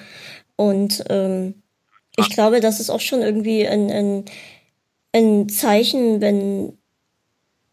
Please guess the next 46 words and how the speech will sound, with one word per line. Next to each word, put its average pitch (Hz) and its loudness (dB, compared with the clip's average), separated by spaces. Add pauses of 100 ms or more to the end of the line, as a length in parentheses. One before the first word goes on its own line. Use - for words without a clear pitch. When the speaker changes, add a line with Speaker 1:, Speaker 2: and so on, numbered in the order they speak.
(300)
Speaker 1:
wenn 202 2
zweitausendvierzehn 214 0
das 196 0
älteste 220 0
ist, - -6
was 196 -6
ja 208 -2
eigentlich, 196 -2
eigentlich 208 2
nie 208 4
wirklich 214 0
alt 180 -2
ist, - -6
ne? 208 -4 (2250)
Speaker 2:
Mhm. 104 4 (720)
Ja, 110 0
das 117 2
stimmt. - 0
Also, 101 2 (380)
ich 104 -10
überleg 110 2
auch - -6
grad, 107 -6
spa-, 120 -4
also, 113 -2
das 104 -6
finde 127 0
ich 110 -4
eine 107 0
super 123 0
Frage, 131 0
Speaker 1:
Mhm. 240 -4
Speaker 2:
spannende 127 2
Frage. 110 -2 (260)
Speaker 1:
Hat 247 -6
mir 269 2
total 247 -2
Speaker 2:
Also, - 4
ich 277 2
hab - 2
Speaker 1:
gefallen, 262 2
die 233 -2
Frage. 208 -6
Hab - -18
dann 226 -4
auch, 214 -4